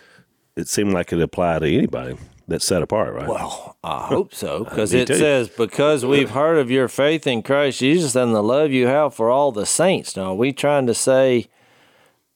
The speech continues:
Speaker 2: that's just a small group of people? Which is,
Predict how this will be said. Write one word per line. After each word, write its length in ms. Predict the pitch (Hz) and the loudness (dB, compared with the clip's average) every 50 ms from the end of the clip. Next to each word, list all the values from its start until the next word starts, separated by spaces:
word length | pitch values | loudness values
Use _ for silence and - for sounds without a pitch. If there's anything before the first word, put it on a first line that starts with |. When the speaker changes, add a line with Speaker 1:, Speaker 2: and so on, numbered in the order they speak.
| _ _ _ _ | _ _ _ _
Speaker 2:
that's 320 | 98 117 117 131 131 - - | -4 -2 -2 -2 -2 -2 -2
just 260 | 139 143 127 - - | -2 0 0 0 0
a 80 | 110 95 | -2 -2
small 400 | - - 127 127 127 131 127 123 | -2 0 0 0 2 0 0 0
group 260 | 117 135 139 127 - | 0 0 0 0 0
of 160 | 104 90 - | -4 -6 -2
people? 360 | - 135 147 147 170 180 156 | -2 -2 0 0 2 2 2
Which 180 | 139 123 - - | 2 2 0 -2
is, 140 | 131 117 | -2 -2